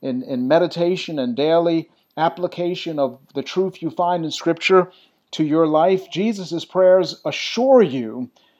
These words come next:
that any time you spend thinking about God's words and as they, how they relate to you and your circumstances, they are going to yield fruit by definition because Jesus is praying for that.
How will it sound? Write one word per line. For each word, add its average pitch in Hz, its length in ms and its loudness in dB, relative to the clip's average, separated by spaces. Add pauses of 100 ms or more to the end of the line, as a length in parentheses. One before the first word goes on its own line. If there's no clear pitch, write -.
(220)
that - 260 2
any 262 280 2
time 135 500 0
you 143 140 -2
spend 180 640 -4
thinking 233 540 0
about 175 360 0
God's 156 360 0
words 151 480 0
and 135 120 -4
as 139 260 -4
they, 143 200 -4
how 156 220 0
they 151 100 2
relate 139 460 0
to 165 120 -6
you 151 360 0
and 131 120 -4
your 131 120 -4
circumstances, 165 920 -6 (400)
they 180 180 4
are 180 120 10
going 202 480 2
to 190 100 -2
yield 180 500 0
fruit 160 320 2
by 151 200 2
definition 165 720 0
because 180 320 -2
Jesus 214 460 -4
is 226 80 -6
praying 277 500 0
for 139 140 -4
that. 113 400 -8